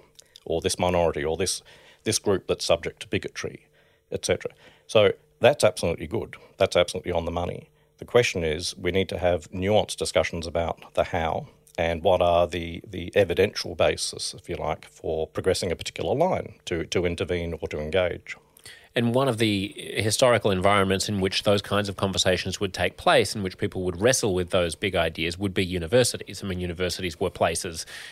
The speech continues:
Speaker 2: which you came to <laughs> in order to push the boundaries, in order to explore ideas that would have been taboo elsewhere. And historically, that's an important role that universities have, have played. Do they still?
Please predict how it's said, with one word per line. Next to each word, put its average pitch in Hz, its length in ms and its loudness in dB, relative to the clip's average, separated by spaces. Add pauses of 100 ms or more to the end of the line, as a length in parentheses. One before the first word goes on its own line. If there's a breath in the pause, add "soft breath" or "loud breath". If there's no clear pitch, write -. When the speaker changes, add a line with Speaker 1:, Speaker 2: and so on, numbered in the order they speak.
Speaker 2:
which 113 220 0
you 101 80 -2
came 98 300 0
to 101 460 2
<laughs> - 60 0
in 120 180 0
order 107 280 4
to 95 480 4 (320 loud breath)
push 123 260 4
the 113 80 2
boundaries, 98 800 4
in 107 100 0
order 98 200 2
to 95 340 2 (640 loud breath)
explore 101 580 2
ideas 95 580 2
that 110 140 0
would 101 160 2
have 92 160 -2
been 90 300 2
taboo 95 720 2 (100)
elsewhere. 98 720 0
And 92 220 -4
historically, 98 540 2
that's 92 400 -2
an 98 80 -4
important 92 380 -4
role 92 180 2
that - 80 -10
universities 92 560 -2
have, 90 240 -2 (300 soft breath)
have 98 260 4
played. 107 480 0
Do 123 100 2
they 131 300 4 (100)
still? 175 400 -2